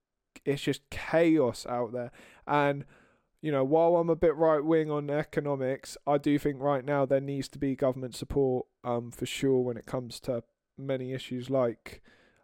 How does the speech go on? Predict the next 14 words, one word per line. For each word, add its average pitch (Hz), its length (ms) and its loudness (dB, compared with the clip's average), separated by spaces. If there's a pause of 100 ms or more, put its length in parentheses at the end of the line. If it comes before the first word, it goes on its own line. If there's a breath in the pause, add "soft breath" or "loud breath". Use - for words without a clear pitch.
(120)
uh, 123 160 0 (120)
be-, 127 140 2 (180)
benefits, 127 720 -2 (120)
because 127 300 -2
it's, 123 220 -6 (100)
it's - 160 -6
just - 280 -2
getting 127 220 -2
extremely 131 600 -6
out 123 200 -2
of 117 80 -8
hand, 127 260 -6
I - 20 -4
think. 123 320 -10